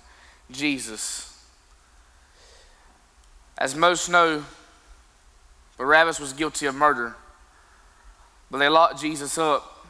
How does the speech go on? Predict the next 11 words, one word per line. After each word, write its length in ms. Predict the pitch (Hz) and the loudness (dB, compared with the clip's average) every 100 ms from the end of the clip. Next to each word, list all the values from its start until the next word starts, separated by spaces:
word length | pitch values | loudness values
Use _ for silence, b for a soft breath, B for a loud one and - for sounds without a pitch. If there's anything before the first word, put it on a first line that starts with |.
| - | -10
even 220 | 139 139 | -10 -4
though 140 | 143 | -4
he 80 | 147 | -2
was 160 | 135 123 | -4 -6
innocent. 400 | 139 123 113 107 _ _ _ _ _ _ _ b b b b b b b | -8 -8 -12 -16 _ _ _ _ _ _ _ b b b b b b b
And 160 | 131 131 | -10 -6
the 60 | 123 | -2
crowd 500 | 165 170 156 139 135 127 - - _ _ _ _ _ _ _ _ b b b b b _ _ _ _ _ - | 2 4 4 2 -4 -14 -20 -20 _ _ _ _ _ _ _ _ b b b b b _ _ _ _ _ -18
rebelled 500 | 123 160 165 135 131 | -4 0 0 0 -8
and 140 | 123 | -8
cr-, 160 | - | -12